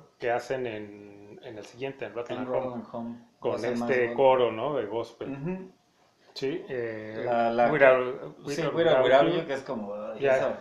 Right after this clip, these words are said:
Speaker 1: es
Speaker 2: esa
Speaker 1: la
Speaker 2: sí es como que
Speaker 1: canción
Speaker 2: no.
Speaker 1: con la que identificas a U two.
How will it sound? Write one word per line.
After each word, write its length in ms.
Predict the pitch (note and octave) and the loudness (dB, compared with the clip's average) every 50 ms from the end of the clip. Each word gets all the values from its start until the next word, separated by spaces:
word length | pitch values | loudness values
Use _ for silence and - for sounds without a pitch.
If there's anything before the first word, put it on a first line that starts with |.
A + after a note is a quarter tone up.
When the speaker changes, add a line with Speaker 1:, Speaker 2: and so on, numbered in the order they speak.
| - - | -10 -8
Speaker 1:
es 140 | C3+ C3+ B2+ | -6 -4 -2
Speaker 2:
esa 40 | B2+ | 0
Speaker 1:
la 140 | C3 C3 | 2 4
Speaker 2:
sí 140 | C3 B2 A#2 | 4 4 2
es 60 | A2 - | 0 -2
como 100 | A#2 A2+ | -4 -4
que 60 | A#2+ | -4
Speaker 1:
canción 720 | G#2+ G2+ C3+ B2+ B2 C3 - A2+ B2 A#2+ A2 G#2+ G#2 G#2 | -4 -4 -2 -2 -2 -2 -2 -4 -4 -6 -6 -8 -12 -14
Speaker 2:
no. 300 | G#2 G2 F#2+ - - - _ _ | -16 -16 -18 -18 -18 -20 _ _
Speaker 1:
con 180 | - - A2 G#2 | -10 -8 -6 -6
la 180 | A2 G#2+ - - | -6 -8 -8 -6
que 120 | - B2 | -6 -6
identificas 760 | A#2+ A2+ A2+ A2+ A2+ - B2 - - C3+ B2+ - C3+ B2 - | -6 -6 -8 -10 -12 -16 -16 -14 -12 -12 -8 -8 -8 -6 -6
a 40 | B2 | -8
U 180 | A2+ B2 B2+ B2+ - | -8 -8 -10 -8 -8
two. 240 | C#3+ D3 E3+ F3+ | -6 -6 -6 -8